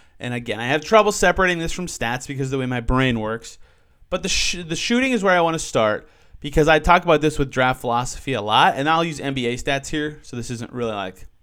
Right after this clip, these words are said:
leaping off of his Duke stats necessarily, but some guys who shoot really well from three in college and have a bad free throw percentage, that's sometimes, not always, sometimes a sign they're not a good shooter, and the vice versa can be true as well. Like, if they shoot just okay from three,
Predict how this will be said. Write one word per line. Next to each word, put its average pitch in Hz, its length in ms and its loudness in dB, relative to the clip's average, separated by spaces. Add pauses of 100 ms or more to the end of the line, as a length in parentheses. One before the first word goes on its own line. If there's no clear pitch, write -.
(380)
leaping 131 460 -4
off 113 180 0
of 117 80 -6
his 110 160 -8
Duke 135 200 2
stats 104 320 -6
necessarily, 110 480 -4
but 101 180 -6 (540)
some 277 220 4
guys 240 260 8
who 190 120 -2
shoot 196 240 -2
really 185 140 2
well 165 180 4
from 147 200 -8
three 151 380 -2
in 135 220 -8
college 143 360 2
and 131 80 -2
have 127 120 -4
a 117 40 -10
bad 117 240 -2
free 139 160 -6
throw 143 120 0
percentage, 165 380 -4
that's 135 180 -2
sometimes, 180 680 4
not 131 160 0
always, 104 260 -2 (300)
sometimes 170 540 0
a 151 40 -4
sign 151 280 -2
they're 135 100 -2
not 120 220 0
a 127 40 -2
good 123 200 -8
shooter, 135 320 -2
and 123 180 -6
the 113 60 -2
vice 120 260 -2
versa 120 320 -6
can 117 160 -8
be 110 80 -10
true - 180 -8
as 110 120 -8
well. 170 220 6
Like, 143 180 0
if 135 100 -6
they 127 120 -2
shoot - 360 -8
just 135 220 -4
okay 123 320 0
from 120 180 -6
three, 120 460 -4